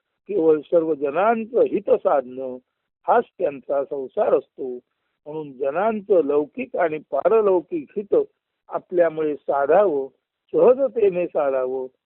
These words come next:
एवढाच संतांचा जन्माला येताना परमेश्वर निर्मित हेतू असतो. आणि त्या हेतूत ते अगदी सहजपणे कार्यरत असतात, ते कर्म करत नाहीत, सहजपणे कार्यरत असतात.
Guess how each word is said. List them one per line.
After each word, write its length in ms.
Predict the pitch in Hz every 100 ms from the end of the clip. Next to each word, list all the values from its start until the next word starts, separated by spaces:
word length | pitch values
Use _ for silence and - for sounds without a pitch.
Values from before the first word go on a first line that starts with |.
| _ -
एवढाच 380 | 160 151 214 214
संतांचा 840 | - 156 147 147 135 127 - 131 131 _ _ _ 143
जन्माला 560 | 151 151 160 202 240 226
येताना 600 | 175 151 156 135 127 127 135 _ _ _
परमेश्वर 680 | 175 156 165 233 233 - 180
निर्मित 440 | 160 143 131 139 160 127
हेतू 400 | 123 - 139 131
असतो. 440 | - - 156 135 - _ _ _
आणि 120 | 151
त्या 340 | 151 - 185 240
हेतूत 480 | 196 165 - 139 131 _ _ _ _ 156
ते 220 | 151 - _ _ 185
अगदी 380 | 160 156 175
सहजपणे 920 | 165 - 151 240 233 202 165 135 139 135 _ _ _ _ _ _ 185
कार्यरत 640 | 208 247 254 214 165 180
असतात, 480 | 139 - _ 151 135
ते 240 | _ 170
कर्म 420 | 151 202 240 240
करत 380 | 208 190 180 -
नाहीत, 260 | 143 131 131 _ _ _ _ _
सहजपणे 640 | 170 226 247 220 208 190 175
कार्यरत 520 | 175 156 151 156 135
असतात. 440 | 123 _ 175 156